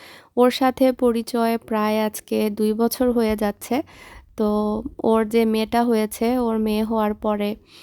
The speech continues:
ওর eclampsia-র সমস্যা হয়, যেরকম আমার হয়েছিল postpartum pre-eclampsia যেটাকে বলে। আল্লাহ মাফ করুক,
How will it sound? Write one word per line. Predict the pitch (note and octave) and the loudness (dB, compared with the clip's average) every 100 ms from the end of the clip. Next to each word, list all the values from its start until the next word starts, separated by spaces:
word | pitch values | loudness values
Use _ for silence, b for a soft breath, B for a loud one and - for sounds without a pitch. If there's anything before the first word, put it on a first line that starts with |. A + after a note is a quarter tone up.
| B B B A3 | B B B -2
ওর | G#3 | 0
eclampsia-র | G#3+ G#3+ G#3 G#3 A3+ A3 G#3+ G#3+ - | 0 0 0 0 0 0 0 -4 -8
সমস্যা | - G#3+ A3 - A#3 | -4 -2 -2 0 0
হয়, | A3+ A3 | 2 0
যেরকম | G#3+ G#3 G#3 A3 | 0 -2 -2 -2
আমার | G#3+ G#3 A3 | -2 0 -2
হয়েছিল | A#3 A3 G#3+ G#3+ | 0 -2 -4 -4
postpartum | A3 A3 G#3+ - G#3+ G#3 G#3+ G#3+ A3 | -4 -2 -4 -4 -2 -2 -2 -4 -6
pre-eclampsia | - G#3+ G#3 G#3 G#3+ - G#3+ | -4 -4 -2 -4 -4 -2 -2
যেটাকে | G#3 G#3 G3+ G#3 | -2 -4 -4 -4
বলে। | G3+ G3+ C4 B B B B B B | -2 -4 -6 B B B B B B
আল্লাহ | A#3 A3+ | 2 2
মাফ | A3 A3+ A#3+ | 2 0 -2
করুক, | - G#3+ A#3+ | -2 -2 0